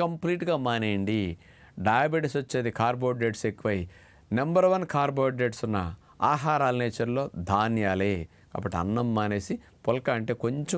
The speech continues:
కార్బోహైడ్రేట్స్ వెళ్తే తగ్గుతాయి బాగా. కాబట్టి అన్నం పూర్తిగా మానేయండి, డయాబెటీస్ రాదు, వచ్చినా పోతుంది. ఇది లంచ్. సాయంకాలం కుదిరితే ఐదు గంటలకి ఏదైనా కొబ్బరి నీళ్ళు, చెరుకు రసం అట్లా తాగండి. డయాబెటీస్ ఉంటే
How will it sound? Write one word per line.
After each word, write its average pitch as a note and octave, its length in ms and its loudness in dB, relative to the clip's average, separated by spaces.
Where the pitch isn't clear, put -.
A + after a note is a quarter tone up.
కార్బోహైడ్రేట్స్ G2 600 0
వెళ్తే F2+ 260 -6
తగ్గుతాయి G2 340 -4
బాగా. D2+ 180 -6
కాబట్టి - 240 -8
అన్నం A#2 320 0
పూర్తిగా D#3 460 -2
మానేయండి, A2 360 0
డయాబెటీస్ G2+ 420 0
రాదు, C3+ 260 0
వచ్చినా G#2+ 220 -2
పోతుంది. F#2 460 -4
ఇది G2+ 200 2
లంచ్. F#2 240 -2
సాయంకాలం G2 600 0
కుదిరితే A2+ 440 -2
ఐదు F#2 200 0
గంటలకి F2 460 -6
ఏదైనా F2 240 -4
కొబ్బరి F2 320 -2
నీళ్ళు, F2 260 -4
చెరుకు E2+ 260 -6
రసం F#2 180 -8
అట్లా - 200 -16
తాగండి. F#2 380 -8
డయాబెటీస్ A#2+ 420 0
ఉంటే B2+ 120 -4